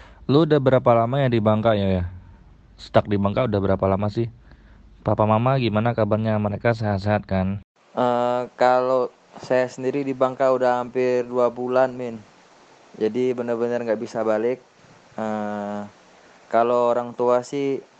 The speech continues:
Speaker 2: sehat, puji Tuhan mereka sehat semua.
Speaker 1: Oh gitu. Dua bulan cukup lah buat nambahin berat badan. Tapi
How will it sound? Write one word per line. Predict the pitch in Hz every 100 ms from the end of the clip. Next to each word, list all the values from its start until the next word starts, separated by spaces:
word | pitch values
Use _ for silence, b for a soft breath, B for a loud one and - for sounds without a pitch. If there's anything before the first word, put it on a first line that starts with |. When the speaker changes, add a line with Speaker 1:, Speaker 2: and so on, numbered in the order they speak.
| _ -
Speaker 2:
sehat, | - 123 123 120 - _
puji | 104 117 117
Tuhan | 123 123
mereka | 123 117 120
sehat | 117 110 104
semua. | 110 101 98 104 - _ _ - -
Speaker 1:
Oh | 139
gitu. | 143 131 - 151 131 98 - - -
Dua | 107 113 117
bulan | 120 123 139 151 143 113 -
cukup | - 113 135
lah | 131 135
buat | 120
nambahin | 107 107 101 104 107
berat | 104 98
badan. | 98 101 104
Tapi | 101 143 -